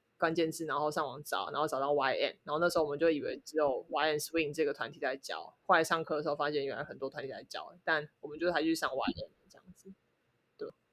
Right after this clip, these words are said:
就是看到的时候怎么样感受，我就，就是刚刚讲的，就蛮，看起来蛮开心的，然后知道是男女的，男女双，就是双人，双人舞这样，然后当，当时当然以为是，是一定是男生跟女生这样子，leader 跟 follower 看得出来，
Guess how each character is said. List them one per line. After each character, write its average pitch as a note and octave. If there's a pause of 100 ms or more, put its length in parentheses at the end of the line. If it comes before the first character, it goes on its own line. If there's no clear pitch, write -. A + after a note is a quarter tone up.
(120)
就 F3
是 F3
看 E3+
到 D3+
的 D3
时 D3+
候 D#3
怎 C#3+
么 C#3
样 D3
感 C#3+
受， -
我 F3
就， -
就 F#3
是 F#3
刚 E3+
刚 D#3
讲 C#3
的， C#3+
就 E3+
蛮， D3+ (180)
看 G#3
起 F#3
来 D#3
蛮 D3
开 D3
心 A2
的， G#2+
然 D#3
后 D#3 (320)
知 F#3+
道 F#3
是 F3+
男 D#3+
女 D#3
的， C3+ (220)
男 E3+
女 F3
双， F#3+
就 A3
是 G#3+
双 F#3+
人， F3
双 G3+
人 D#3+
舞 D#3+
这 -
样， A2+ (440)
然 F3
后 F#3+
当， A3
当 A3+
时 G#3+
当 F#3
然 E3+
以 D3+
为 D3
是， E3
是 E3+
一 -
定 D#3+
是 E3+
男 D3
生 C#3+
跟 C#3+
女 G#2
生 G2+
这 D#3
样 G#2+
子， -
leader D3
跟 C#3
follower G#2 (160)
看 C#3+
得 C#3
出 -
来， F#2